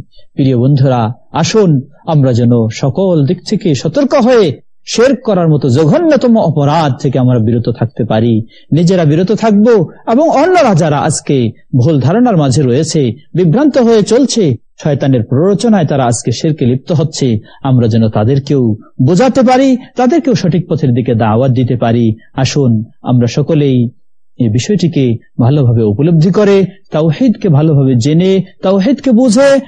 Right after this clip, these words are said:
তাওহীদের উপর যেন আমরা সকলে প্রতিষ্ঠিত হতে পারি এবং তাওহীদ বিধ্বংসী, যেটি ঈমান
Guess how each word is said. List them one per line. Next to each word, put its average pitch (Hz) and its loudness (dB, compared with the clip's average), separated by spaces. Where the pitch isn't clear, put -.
তাওহীদের 269 2
উপর 196 2
যেন 156 2
আমরা 123 2
সকলে 123 -2
প্রতিষ্ঠিত 123 -4
হতে 120 0
পারি 120 0
এবং 127 0
তাওহীদ 117 -2
বিধ্বংসী, 127 0
যেটি 160 0
ঈমান 240 2